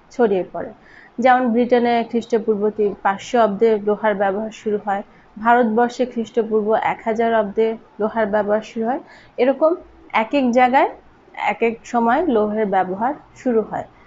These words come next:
তবে সবচেয়ে গুরুত্বপূর্ণ যেটি কথা, সেটি হচ্ছে এই লোহার ব্যবহার আমাদের সিভিলাইজেশনকে একটি অনেক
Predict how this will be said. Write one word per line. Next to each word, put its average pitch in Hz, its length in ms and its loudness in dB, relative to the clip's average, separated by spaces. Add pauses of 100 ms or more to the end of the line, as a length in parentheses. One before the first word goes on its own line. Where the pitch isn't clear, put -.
(300)
তবে 247 240 4
সবচেয়ে 262 400 2
গুরুত্বপূর্ণ 269 640 2
যেটি 262 340 -2
কথা, 247 260 2
সেটি 262 300 -8
হচ্ছে 262 320 -2
এই 233 160 4
লোহার 226 420 2
ব্যবহার 226 540 2
আমাদের 208 500 0
সিভিলাইজেশনকে 247 1120 0 (400)
একটি 220 320 -2
অনেক 285 640 4